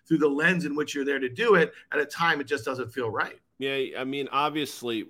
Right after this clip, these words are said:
Speaker 2: when it comes to what you mentioned about, uh, C N B C or when we're on air at different times when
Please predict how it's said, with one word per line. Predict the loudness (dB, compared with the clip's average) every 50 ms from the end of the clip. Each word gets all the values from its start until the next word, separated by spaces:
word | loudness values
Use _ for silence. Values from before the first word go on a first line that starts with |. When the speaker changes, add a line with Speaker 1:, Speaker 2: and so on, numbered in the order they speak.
| _ _
Speaker 2:
when | -8 -6 -4 -4
it | -4 -4
comes | -4 -2 -2 -2 -2 -4 -8
to | -6 -4 -4 -2
what | -2 -4 -6 -8 -8
you | -8 -6
mentioned | -4 -4 -4 -4 -6 -8 -8 -6
about, | -4 -2 -2 -2 -4 -6 -10 _ _ -20
uh, | -20 -20 _
C | -20 -10 -4 -2 -2
N | -2 -2
B | -4 -8
C | -10 -8 -8 -6 -2 -2 0
or | 0 -2 -2 -4
when | -6 -10 -12 -14 -10 -8 -6 -6 -4
we're | -4 -4 -4
on | -4 -4 -4 -4
air | -2 -2 -2 -4 -4
at | -6 -8
different | -10 -10 -10 -10 -12 -10
times | -8 -8 -6 -6 -8 -8 -8
when | -8 -6 -6 -6 -8